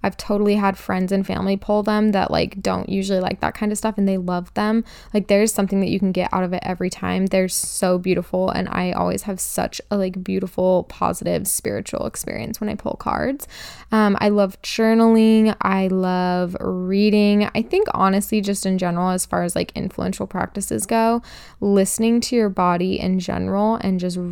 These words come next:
really going with what you feel like your body and mind or spirit need at that time is, like, the best practice you can have. Number seven, Kelvin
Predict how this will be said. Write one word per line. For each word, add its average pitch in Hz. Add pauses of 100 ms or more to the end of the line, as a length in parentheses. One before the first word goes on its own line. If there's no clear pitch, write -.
really 190 (160)
going 185
with 196
what 180
you 185
feel 185
like 180
your 185
body 180
and 180
mind 175
or -
spirit 180
need 180
at 226
that 247
time 277
is, 190
like, 180
the 175
best -
practice -
you -
can -
have. - (880)
Number 226
seven, - (220)
Kelvin 262